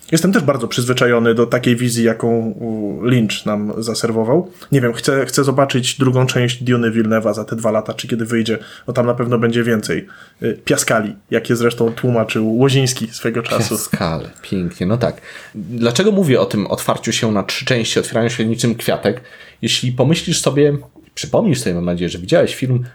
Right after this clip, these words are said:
Speaker 2: Men in Black dwa.
Speaker 1: No tak.
Speaker 2: Czy pamiętasz taką scenę, w której agent wyciąga taki kwiatek?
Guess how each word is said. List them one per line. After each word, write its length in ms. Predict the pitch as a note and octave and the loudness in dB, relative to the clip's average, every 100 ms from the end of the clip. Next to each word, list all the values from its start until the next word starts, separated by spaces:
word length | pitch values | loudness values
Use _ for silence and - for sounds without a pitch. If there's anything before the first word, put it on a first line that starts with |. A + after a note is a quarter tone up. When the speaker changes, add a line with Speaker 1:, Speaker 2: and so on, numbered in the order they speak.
| _ - | _ -4
Speaker 2:
Men 320 | A2 D3 D#3+ | 2 4 2
in 360 | - B2+ A#2+ | 2 2 4
Black 340 | G#2+ G2+ F#2+ - - - | 4 4 2 -4 -18 -8
dwa. 360 | G#2+ E2 - - _ _ _ _ _ _ _ _ - | 0 0 -2 -16 _ _ _ _ _ _ _ _ -4
Speaker 1:
No 120 | C#3 | -2
tak. 160 | F#3+ - | -2 -6
Speaker 2:
Czy 100 | - | 0
pamiętasz 320 | B2+ F3+ G3+ | 0 2 0
taką 200 | - B2+ | 0 0
scenę, 300 | B2 C#3+ C3+ | 0 0 0
w 60 | B2 | -2
której 360 | - B2+ A2+ A2 - _ _ | 0 2 2 0 -10 _ _
agent 340 | B2+ B2+ A2 | -2 2 2
wyciąga 360 | G#2+ A2 A#2 A2+ | 0 -2 0 0
taki 240 | - - | -2 -8
kwiatek? 600 | - - E3 D#3+ - - | -12 -2 -2 -2 -6 -6